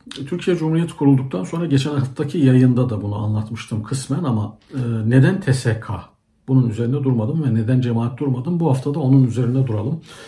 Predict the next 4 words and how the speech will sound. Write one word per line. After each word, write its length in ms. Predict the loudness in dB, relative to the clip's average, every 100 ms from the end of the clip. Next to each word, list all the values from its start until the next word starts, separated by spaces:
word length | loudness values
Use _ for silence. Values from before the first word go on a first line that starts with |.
| -20 -20 -20 -20 -4
Cumhuriyet 360 | 2 4 4
ilan 260 | 2 2 4
edildikten 540 | 4 2 0 2 0
sonra 680 | 2 0 2 4 2 0